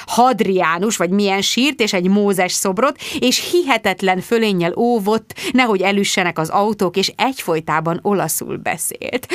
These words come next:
Mm. Tizennégy óra, ismét telefon.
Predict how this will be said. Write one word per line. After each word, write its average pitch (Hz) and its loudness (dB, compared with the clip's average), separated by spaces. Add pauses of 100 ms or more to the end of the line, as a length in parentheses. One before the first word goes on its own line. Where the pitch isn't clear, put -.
(280)
Mm. 165 -4 (1900)
Tizennégy 220 2
óra, 214 2
ismét 175 -2
telefon. 139 -6